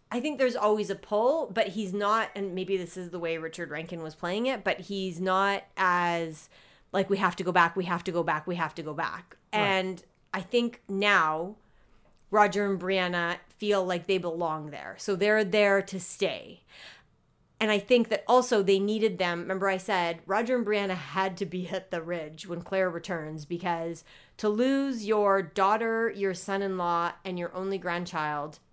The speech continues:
Speaker 1: and then to have that horrible experience, you'd be <laughs> tempted to say, "Peace out," and head back to your own time. I mean, Jay Frey's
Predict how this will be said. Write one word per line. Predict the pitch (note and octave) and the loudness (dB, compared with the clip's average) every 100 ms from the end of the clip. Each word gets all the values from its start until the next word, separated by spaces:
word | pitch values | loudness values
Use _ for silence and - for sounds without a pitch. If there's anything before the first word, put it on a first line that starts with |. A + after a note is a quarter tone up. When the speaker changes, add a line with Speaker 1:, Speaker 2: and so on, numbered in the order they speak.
| _ _ _ - | _ _ _ -8
Speaker 1:
and | F3+ F3 D#3 | -6 -6 2
then | C#4 C#4+ F3+ F3+ - | 4 4 2 -4 -8
to | - F3 E3 - _ - | -6 -4 -4 -6 _ -4
have | F3+ F3 D#3 | -4 -4 -2
that | F3+ B3 A#3+ - | 2 4 2 -10
horrible | - - A3 A#3 F#3+ F#3 F3+ F3+ - _ | -16 -2 2 2 2 2 2 0 -6 _
experience, | G3+ - - A#3 F3+ D#3 E3 - - _ _ _ _ _ | -12 -8 -2 0 0 -4 -10 -14 -18 _ _ _ _ _
you'd | G3 B3+ A3+ | -6 -4 -4
be | G#3 | -8
<laughs> | |
tempted | E3+ G3+ - F#3+ E3+ D#3 | -8 -10 -6 -6 -6 -8
to | - E3+ D#3+ D#3+ D#3 | -6 -6 -6 -8 -10
say, | - F3 | -6 -8
"Peace | E3 G3 F3+ | -6 -8 -2
out," | D#3+ D3+ C3 - | -2 -2 -8 -10
and | E3+ D#3+ | -8 -8
head | D#3 E3 | -6 -6
back | D#3 C#3 | -6 -8
to | - | -6
your | F3 D#3 | -6 -6
own | D3 | -8
time. | D#3 E3+ - F#2 - - - - | -6 -6 -6 -10 -14 -16 -14 -2
I | |
mean, | G#3 G3+ | 0 2
Jay | B3+ C#4 | 2 4
Frey's | A#3 G3+ F3+ | 4 2 0